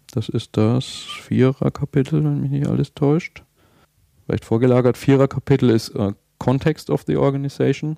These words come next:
das ist vielleicht auch nochmal wichtig vorgelagert. Wenn man über Standard spricht, könnte man so die Idee bekommen,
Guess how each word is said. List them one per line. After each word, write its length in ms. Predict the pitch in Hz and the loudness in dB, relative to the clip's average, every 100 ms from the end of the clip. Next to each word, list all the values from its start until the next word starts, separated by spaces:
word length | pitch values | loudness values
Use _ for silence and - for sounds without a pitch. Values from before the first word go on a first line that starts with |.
| _ | _
das 120 | 123 | -10
ist 40 | - | -4
vielleicht 180 | 139 - | -4 -2
auch 120 | 120 | -2
nochmal 280 | 127 123 120 | -2 -2 -2
wichtig 320 | 123 127 - | -4 -8 -4
vorgelagert. 760 | 123 123 123 120 123 131 123 - _ _ _ _ _ _ _ | 0 0 2 2 4 2 0 -4 _ _ _ _ _ _ _
Wenn 180 | 110 110 | -4 -2
man 140 | 113 110 | 0 0
über 160 | 113 | 0
Standard 480 | 110 - 107 139 147 | 0 -2 0 2 0
spricht, 540 | - - 139 143 - - | -4 -2 0 0 -8 -4
könnte 320 | 127 120 139 | -2 0 2
man 180 | 135 127 | 2 2
so 160 | 131 | 0
die 180 | 117 - | 0 -2
Idee 300 | 110 107 104 | -2 0 0
bekommen, 680 | 135 - - 123 127 123 | 0 -2 -2 2 2 2